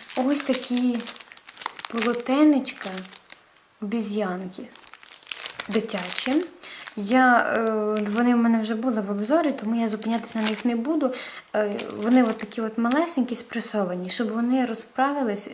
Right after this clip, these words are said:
їх необхідно поставити в воду. І вони тоді будуть мати, зараз я покажу ось таку форму. Ось таку форму.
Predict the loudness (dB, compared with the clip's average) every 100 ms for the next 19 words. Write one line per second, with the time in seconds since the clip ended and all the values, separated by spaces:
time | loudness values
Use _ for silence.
0 | -8 -6 -6 -4 -6 -8 -8 -4 -2 -4
1 | -8 -14 -12 -10 -6 -6 -2 -4 -2 -2
2 | -2 -2 -4 -4 -14 -20 -20 -12 -4 0
3 | 0 0 -4 -2 -2 -2 -6 -4 -2 0
4 | 0 0 0 -4 -10 -4 -4 -2 -2 2
5 | 2 8 6 6 -2 -2 -2 -2 -2 -4
6 | -4 -8 -8 -8 -8 -8 -12 -18 -20 _
7 | _ _ _ _ _ -20 _ -20 -20 -20
8 | _ -20 _ _ _ _ _ _ _ _
9 | -8 -6 -6 -8 -8 -6 -6 -2 0 2
10 | 4 2